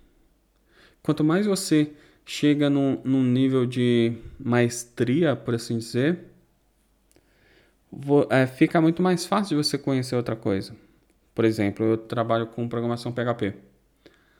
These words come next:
Aí eu quis aprender Go. Eu não tive a mesma excitação, pra ser muito sincero, eu não tive aquela excitação quando eu aprendi a P H P.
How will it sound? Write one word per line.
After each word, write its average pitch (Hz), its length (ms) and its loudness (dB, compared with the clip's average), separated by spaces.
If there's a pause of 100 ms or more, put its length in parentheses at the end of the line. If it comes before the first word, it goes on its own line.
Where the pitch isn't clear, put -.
(300)
Aí 139 320 0
eu 143 140 2
quis 131 420 0
aprender 147 380 2
Go. 113 360 2 (2000)
Eu - 140 0
não 247 100 8
tive 226 320 2
a 190 60 4
mesma 160 340 4
excitação, 139 960 -4 (120)
pra 120 140 -2
ser - 140 -6
muito 123 240 -4
sincero, 120 400 -6 (340)
eu 262 80 -2
não 269 60 6
tive 185 220 2
aquela 160 440 0
excitação 143 600 -2
quando 156 180 0
eu 156 60 2
aprendi 147 400 -2
a 131 180 -4 (240)
P 139 60 0
H 123 140 0
P. 120 260 -6